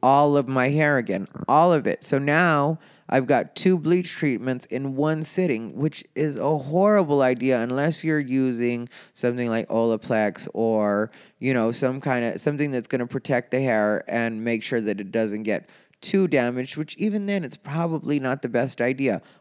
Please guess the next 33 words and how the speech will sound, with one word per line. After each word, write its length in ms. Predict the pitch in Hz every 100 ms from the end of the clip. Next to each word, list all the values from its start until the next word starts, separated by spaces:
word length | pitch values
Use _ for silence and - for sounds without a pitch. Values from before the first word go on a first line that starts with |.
| _
What 200 | 135 143
do 100 | 139
I 240 | 135 135 131
know? 260 | 95 - - _ -
I 140 | 107
only 240 | 120 123
went 180 | 120 120
to 120 | 135 127
hair 180 | 117
school 280 | 123 - 117
for 200 | 117 113
a 60 | 117
short 300 | - 117 90
while. 400 | 131 135 135 -
I 60 | 113
decided 480 | 110 - 113 110 101
the 80 |
only 180 | 110 110
person's 400 | 107 117 113 110
hair 240 | 123 110 107
I 40 |
liked 280 | 104 104 101
doing 240 | 113 107
was 220 | 107 107
my 240 | 110 110 113
own. 380 | 127 127 131 131 -
I 140 | 107
left 320 | 101 101 95
it 100 | 98
at 180 | 95 90
that. 360 | 101 92 - - - - _ -
Um, 560 | 147 139 123 120 113 107
but 520 | 170 139 - -